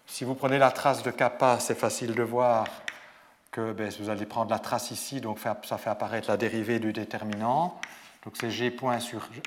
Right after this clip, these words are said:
sur G. Et G, à partir de maintenant, c'est le déterminant de la métrique spatiale,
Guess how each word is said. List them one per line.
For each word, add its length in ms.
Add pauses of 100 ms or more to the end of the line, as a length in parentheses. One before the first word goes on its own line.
(260)
sur 240
G. 340 (360)
Et 160
G, 260
à 60
partir 420
de 80
maintenant, 720 (1300)
c'est 440 (260)
le 140
déterminant 640
de 100
la 100
métrique 400
spatiale, 680